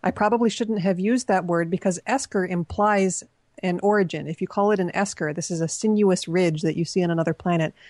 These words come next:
If you call it an esker, then that means that you're pretty sure it's glacial in origin. And he said, "You can't be all that sure. There are an awful lot of these raised sinuous ridges on Mars. In fact, most of them are probably inverted channels, which are channels that,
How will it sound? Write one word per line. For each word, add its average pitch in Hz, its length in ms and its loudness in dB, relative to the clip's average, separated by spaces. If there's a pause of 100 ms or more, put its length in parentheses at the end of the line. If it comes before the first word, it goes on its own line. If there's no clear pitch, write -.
(120)
If - 60 -6
you 220 60 2
call 262 240 4
it 196 60 2
an 185 80 4
esker, 185 360 0
then 175 440 -2 (120)
that 185 240 0
means 202 300 2
that - 180 -2
you're 180 140 0
pretty 208 280 0
sure 226 260 2
it's 180 180 0
glacial 196 540 0
in 165 160 -2
origin. 185 500 0
And 156 100 -2
he 202 120 2
said, 185 260 0
"You 180 60 -2
can't 202 240 -2
be 202 100 4
all 202 120 4
that 190 140 0
sure. 180 400 2 (400)
There 175 120 0
are - 20 2
an 170 80 -2
awful 220 320 0
lot 202 180 2
of 185 80 2
these 165 160 -2
raised 180 320 0
sinuous 185 420 0
ridges 180 260 0
on 170 160 2
Mars. 175 340 2
In 170 80 -2
fact, 180 260 -2
most 185 300 0
of 185 60 -4
them 170 200 0
are 170 140 -2
probably 202 720 0 (400)
inverted 220 600 2
channels, 202 580 -2 (220)
which 202 260 2
are 175 180 4
channels 202 520 0
that, 170 200 0